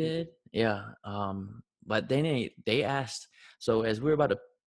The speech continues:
Speaker 2: pack up and, and leave, they asked if anybody, you know, any volunteers. <laughs> And so
Speaker 1: Mm-hmm.
Speaker 2: my, my dumb ass was like, "Yeah, I'll stay some more." <laughs>
Speaker 1: Okay, so you, you took
Speaker 2: 'Cause,
Speaker 1: on another,
Speaker 2: 'cause
Speaker 1: another tour.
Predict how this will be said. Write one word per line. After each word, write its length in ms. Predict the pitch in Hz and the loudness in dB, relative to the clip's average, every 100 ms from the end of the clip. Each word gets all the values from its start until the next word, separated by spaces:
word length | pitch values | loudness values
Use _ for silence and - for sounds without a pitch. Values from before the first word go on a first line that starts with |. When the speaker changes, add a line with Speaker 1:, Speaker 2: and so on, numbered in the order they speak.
| _ - | _ -4
Speaker 2:
pack 280 | 139 127 123 | -2 0 0
up 260 | 156 - - | 0 -2 -4
and, 480 | 107 104 104 113 - _ _ _ _ _ _ _ _ - | -2 -2 -4 -8 -12 _ _ _ _ _ _ _ _ -10
and 180 | 98 95 | -6 0
leave, 520 | 110 196 135 117 135 _ _ _ _ _ _ _ _ - | 2 4 2 -2 -8 _ _ _ _ _ _ _ _ 0
they 200 | 110 107 | 2 2
asked 260 | 131 123 | 2 0
if 80 | 110 | 0
anybody, 400 | 113 113 110 110 - - _ _ | 2 4 2 0 -4 -14 _ _
you 140 | 110 | -6
know, 100 | 107 | -4
any 200 | 95 110 | -2 -2
volunteers. 840 | 107 104 101 104 - 135 139 131 - | 0 0 0 -4 -4 -2 -2 -4 -8
<laughs> 60 | - | -8
And 100 | 98 | -6
so 220 | 127 110 | -4 -2
Speaker 1:
Mm-hmm. 20 | |
Speaker 2:
my, 200 | 113 110 - | -2 -4 0
my 160 | 127 165 | 0 0
dumb 240 | 123 110 | -2 -2
ass 240 | 107 107 | -2 -4
was 120 | 104 101 | -6 -6
like, 160 | 95 | -6
"Yeah, 160 | 92 139 | -2 -2
I'll 80 | 202 | -2
stay 240 | - 151 | -2 -4
some 160 | 110 110 | -2 -4
more." 340 | 104 135 156 - | -2 -4 -6 -6
<laughs> 120 | - | -2
Speaker 1:
Okay, 340 | 175 190 185 170 | 0 4 2 2
so 120 | 165 | 0
you, 180 | 165 160 | 0 0
you 240 | 156 151 | -2 -6
took 160 | - 180 | 4 8
Speaker 2:
'Cause, 220 | 190 - | 10 8
Speaker 1:
on 60 | 135 | 4
another, 120 | 139 | 4
Speaker 2:
'cause 260 | 208 208 190 | 8 8 6
Speaker 1:
another 220 | 143 143 | 2 2
tour. 420 | 135 190 151 110 | 2 2 2 0